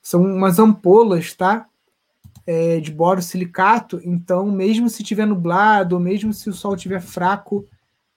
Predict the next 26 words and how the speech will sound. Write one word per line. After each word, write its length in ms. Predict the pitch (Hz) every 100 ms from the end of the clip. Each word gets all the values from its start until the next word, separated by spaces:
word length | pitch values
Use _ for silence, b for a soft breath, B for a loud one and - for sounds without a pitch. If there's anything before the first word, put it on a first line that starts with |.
| -
ela 240 | 175 185
consegue 520 | 185 190 175 190 180
aquecer, 560 | 196 202 226 - 170 156
né? 100 | 156
É 80 | 175
um 60 |
aquecedor 460 | 226 240 233 226 220
um 60 | 208
pouquinho 300 | 220 233 220
mais 180 | 208
caro, 460 | - 196 220 262 262 _ _ _
mas 220 | - 185 180
isso 180 | 202
já 120 | 208 214
caiu 340 | 240 220 220
muito 440 | 208 190 214 254
de 120 | 202 185
preço. 560 | 180 170 185 - - _ _ _ _
Era 180 | 165 170
muito, 280 | 175 190 214 -
aí, 320 | 175 170 147 -
dois 320 | 156 175 226
mil 180 | 220 214
reais, 360 | 190 165 160 -
tá 80 |
vendo? 240 | 156 160